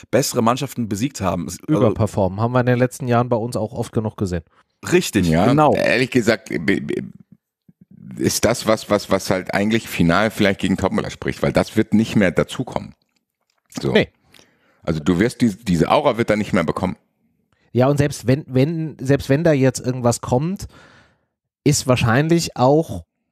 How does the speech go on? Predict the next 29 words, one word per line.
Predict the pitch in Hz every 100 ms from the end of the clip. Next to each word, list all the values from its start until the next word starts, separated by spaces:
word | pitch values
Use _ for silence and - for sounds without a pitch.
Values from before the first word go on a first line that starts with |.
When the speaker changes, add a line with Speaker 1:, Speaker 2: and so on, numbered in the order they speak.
| _ _ _
Speaker 2:
ob | 113 -
berechtigt | 107 107 123 135 -
oder | 110 98
unberechtigt, | 139 160 139 135 147 - -
das | 120
las-, | 127 117
die | 127
Diskussion | 120 117 117 113 120 120
lassen | 117 117
wir | 110
jetzt | 107 -
mal | 101
außen | 87 95
vor, | 95 135 156 - -
selbst | - 127 -
wenn | 131 185
jetzt | 160 147
irgendwie | - 143 151 139 139
Topmöller | 151 - 147 143 135 -
auf | 127 -
einmal, | 127 139 135 135 139 -
äh, | 110 - _ _ _ _
im | 151 139
Juli | 139 160 160
dasteht | 139 139 - 151 151
und | 139 147
ist | 143 -
der | 139 -
Übercharismat, | 165 175 160 156 143 147 - 139 147